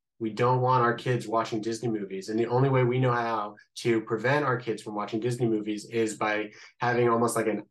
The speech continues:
Amish-like, you know, lifestyle where you just, like, unplug from, not technology, but from culture." And so they've, like, a,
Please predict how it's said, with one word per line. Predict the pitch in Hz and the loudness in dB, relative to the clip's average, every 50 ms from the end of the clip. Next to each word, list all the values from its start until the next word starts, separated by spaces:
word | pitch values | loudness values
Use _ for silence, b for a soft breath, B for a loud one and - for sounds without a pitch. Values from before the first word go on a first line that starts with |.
| _ 123 | _ 0
Amish-like, | 123 131 131 120 107 101 - - - 110 104 101 101 101 104 98 - - _ - | 2 2 4 2 0 0 -2 -6 -6 -6 -6 -6 -6 -6 -6 -8 -10 -14 _ -10
you | 110 107 101 | -8 -6 -4
know, | 101 98 95 98 98 | -2 -2 -2 -2 -2
lifestyle | 98 101 98 98 95 95 - - 101 92 92 90 90 92 95 | -2 -2 -2 -2 -4 -4 -6 -6 -4 -4 -4 -4 -4 -4 -4
where | 98 104 104 104 | -4 -4 -2 -2
you | 104 104 104 104 | -2 -2 -2 0
just, | 113 104 - | -2 -2 -2
like, | 110 101 - - | -4 -6 -6 -4
unplug | 123 123 117 113 110 - - 120 117 98 101 101 95 | -2 0 0 0 0 0 2 2 2 2 2 -2 -6
from, | - - 110 104 104 101 101 107 107 B B B B _ | -6 -6 -4 -4 -2 -2 -4 -4 -6 B B B B _
not | 156 170 165 | -2 -2 -2
technology, | - 156 131 123 123 120 123 127 131 127 117 104 107 107 104 | -2 -4 -4 -2 0 0 2 2 4 4 2 2 0 -4 -6
but | 110 107 - | -6 -8 -8
from | - 95 95 98 | -10 -10 -10 -8
culture." | - - - - 113 113 - - - 98 - - - B B B B B B | -10 -8 -4 -2 -2 -2 -2 -4 -6 -6 -6 -6 -8 B B B B B B
And | 110 110 107 | -8 -8 -4
so | - 117 | -2 0
they've, | 113 117 113 110 117 | 2 2 2 2 0
like, | 120 120 131 147 113 | 0 -2 -2 0 0
a, | 110 107 | -2 -2